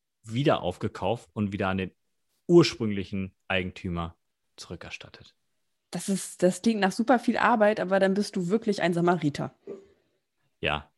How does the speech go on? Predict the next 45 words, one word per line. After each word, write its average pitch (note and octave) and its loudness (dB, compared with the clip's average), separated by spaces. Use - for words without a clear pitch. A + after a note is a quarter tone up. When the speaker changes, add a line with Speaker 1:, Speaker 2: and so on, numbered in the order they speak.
Speaker 2:
Eine F#3 6
Speaker 1:
aber F#3 8
das F#3 8
klingt, F#3+ 6
Speaker 2:
Samariterin. D#3+ 4
Speaker 1:
das G#2+ -8
klingt A#2 0
A A#2 4
nach A#2+ 0
zu A#2+ -4
viel - -8
Arbeit A2 2
und, G2+ -6
äh, F#2 -2
es - -20
klingt G2+ -4
auch E2+ -4
nach F#2 -8
nichts, - -6
was - -14
der - -10
Arbeit F2 -12
wirklich - -12
Genüge F2 -4
tun D#2+ -12
würde, D#2+ -14
glaub - -12
ich. - -20
Speaker 2:
Ja, E3+ 2
ich F#3+ -2
glaub F#3+ 4
auch, G3+ 2
dass G3 0
das F#3+ -2
die F#3+ -2
Zuschauer G3 2
von F3+ 0
Escort F3+ -4
dreitausend F3 2
vielleicht E3 0
ein E3 -6
bisschen E3 -4
langweilt. D3+ 2
Speaker 1:
Ja, F2 0
genau. E2 -6